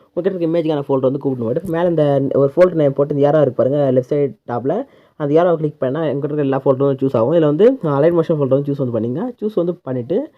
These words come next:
ஆ, நீங்க ஆட் பண்ண போற பிக் வந்து செலக்ட் வந்து, இப்ப நீங்க கிராப் பண்ண பிக் வந்து செலக்ட் வந்து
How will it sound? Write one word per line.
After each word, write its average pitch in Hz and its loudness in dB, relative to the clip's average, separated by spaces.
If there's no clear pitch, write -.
ஆ, 160 -4
நீங்க 160 -2
ஆட் 196 -6
பண்ண 180 0
போற 156 0
பிக் 143 -4
வந்து 139 -2
செலக்ட் 135 0
வந்து, 131 -2
இப்ப 120 -4
நீங்க 120 -6
கிராப் 175 0
பண்ண 156 0
பிக் 139 -4
வந்து 139 -2
செலக்ட் 139 0
வந்து 135 -4